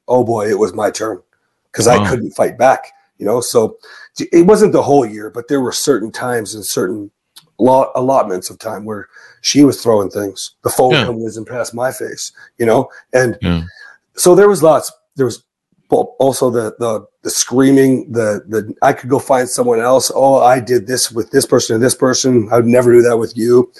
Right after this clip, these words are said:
Speaker 1: you know, tons of it. But I have
Speaker 2: Yeah.
Speaker 1: to say, I disagree with you. Respect can come back. And I'll tell you why.
Speaker 2: Hmm.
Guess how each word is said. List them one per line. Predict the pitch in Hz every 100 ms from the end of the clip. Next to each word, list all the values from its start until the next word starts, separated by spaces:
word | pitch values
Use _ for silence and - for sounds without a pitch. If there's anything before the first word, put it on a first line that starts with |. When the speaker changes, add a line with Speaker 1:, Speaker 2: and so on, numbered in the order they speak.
| - _
Speaker 1:
you | 127
know, | 123 123 - - _
tons | - 160 170 127
of | 107
it. | 107 - _ _ _
But | 135
I | 127
have | 147 135
Speaker 2:
Yeah. |
Speaker 1:
to | 143
say, | - 117 139 185 _ _ _ _
I | 107
disagree | 104 117 104 110 110
with | -
you. | 110 - _ _ _ _
Respect | 123 - - 143 - _ _ _ _
can | 135 113
come | 110 104
back. | 92 107 - _
And | 117
I'll | 110
tell | - 123
you | 113
why. | 107 107 73 - _ _ _ _
Speaker 2:
Hmm. | 139